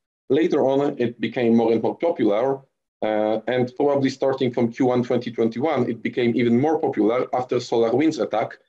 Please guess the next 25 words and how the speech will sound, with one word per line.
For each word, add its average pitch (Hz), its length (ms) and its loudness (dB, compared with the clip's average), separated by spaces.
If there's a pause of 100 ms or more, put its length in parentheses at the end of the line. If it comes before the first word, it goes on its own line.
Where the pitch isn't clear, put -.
(180)
when 117 220 0
people, 127 480 0 (380)
uh, 110 160 0
realized 117 760 0 (360)
that 113 280 0 (960)
security 135 600 -2
of 113 120 0
the 110 80 -4
pipeline 113 600 -2
and 107 120 0
integrity 123 680 -2
of 110 220 0 (260)
all 117 160 2
the 110 100 0
artifacts 113 680 -2 (340)
is 120 120 -4
extremely 131 420 0
important, 113 600 -2 (320)
simply 151 340 0
because 117 600 -4 (720)
C 135 260 0
I 120 80 2
C 123 140 -6
D 117 100 -2
pipeline, 147 680 -2